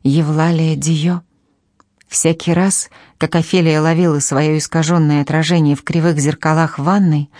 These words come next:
она вспоминала ту далёкую ночь, когда сама, того не желая,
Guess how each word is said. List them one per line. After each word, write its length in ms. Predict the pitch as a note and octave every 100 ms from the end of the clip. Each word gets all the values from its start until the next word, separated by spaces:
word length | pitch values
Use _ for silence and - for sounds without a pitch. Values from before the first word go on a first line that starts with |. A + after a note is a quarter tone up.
| - - - -
она 240 | F3 G#3
вспоминала 720 | G#3 - F#3 F#3 F#3+ A3+ G3
ту 160 | F3+ F#3
далёкую 500 | F3 F3+ G3+ E3+ E3
ночь, 380 | F3+ B3 A#3+ - - - _
когда 360 | D#3 D3 E3
сама, 580 | E3 E3+ D3+ D#3 F#3+ F#3+
того 240 | E3 C#3+
не 160 | E3 D#3
желая, 540 | C#3+ D3 F3 G3 D3